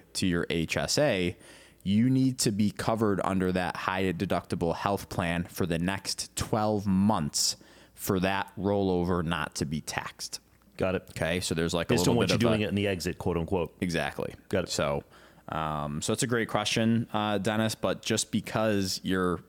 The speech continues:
Speaker 1: you know, when you're on Medicare, you're no longer covered by a high deductible health plan, makes you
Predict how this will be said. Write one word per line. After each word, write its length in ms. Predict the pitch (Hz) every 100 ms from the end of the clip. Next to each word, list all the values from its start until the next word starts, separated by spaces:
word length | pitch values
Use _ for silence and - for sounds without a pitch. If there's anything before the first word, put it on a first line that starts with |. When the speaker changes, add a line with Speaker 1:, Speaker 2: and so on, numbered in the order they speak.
| _ _ _
Speaker 1:
you 100 | 101
know, 120 | 80 71
when 100 | 90
you're 100 | 95
on 120 | 90
Medicare, 440 | 101 98 110 98
you're 120 | 92 90
no 140 | 92
longer 360 | 90 92 90 90
covered 300 | 95 90 87
by 160 | 85
a 60 | 80
high 180 | 92 85
deductible 480 | 87 80 82 73
health 260 | 85 92 -
plan, 380 | 98 90 85 87 - - - -
makes 280 | 85 87
you 60 | -